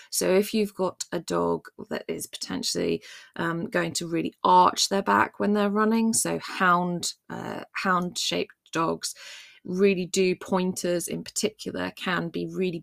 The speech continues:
bendy through their spine. And so having something like the Zero D C Long, which leaves the whole of the spine free to, to move,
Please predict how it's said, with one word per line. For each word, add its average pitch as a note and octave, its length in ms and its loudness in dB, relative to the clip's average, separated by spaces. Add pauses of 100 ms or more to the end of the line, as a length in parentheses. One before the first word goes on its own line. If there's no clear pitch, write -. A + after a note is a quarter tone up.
bendy E3+ 460 0
through E3+ 240 -4
their E3 120 -2
spine. E3 480 0 (300)
And - 100 -6
so F3 140 0
having F3+ 340 0
something F3 380 -4
like F3 220 -4
the E3+ 100 0
Zero E3+ 560 4
D E3+ 220 -6
C D#3+ 260 -4
Long, F#3+ 560 4
which - 240 0
leaves F3+ 420 -2
the E3+ 300 -2
whole A3 460 4
of E3+ 140 0
the F3 100 -4
spine E3+ 360 0
free F3+ 340 -4
to, E3 260 -2 (340)
to - 140 0
move, F3 420 0